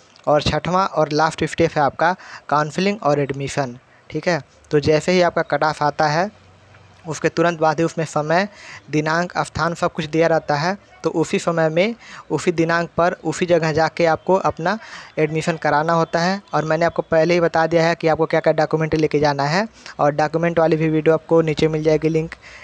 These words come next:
ठीक है, तो जाके उसको भी देख लीजिए। तो basically आपके गोरखपुर विश्वविद्यालय में एडमिशन के लिए यही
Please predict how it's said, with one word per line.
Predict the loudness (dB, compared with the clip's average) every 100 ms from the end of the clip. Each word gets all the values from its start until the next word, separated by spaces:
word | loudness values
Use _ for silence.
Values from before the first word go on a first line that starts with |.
| -6
ठीक | -2 0
है, |
तो | 2 2
जाके | 2 2
उसको | 0 2
भी | 2
देख | 2 0
लीजिए। | -2 -2 -2 -2 -12 -20 -4
तो | -2
basically | 2 2 2 0 2 2
आपके | 0 0 0
गोरखपुर | 2 2 2 0
विश्वविद्यालय | 0 -2 0 2 2 4
में | 2
एडमिशन | 0 -2 -4 -4
के | -2
लिए | 0 2 0 -4 -20 -8 0
यही | 2 4 2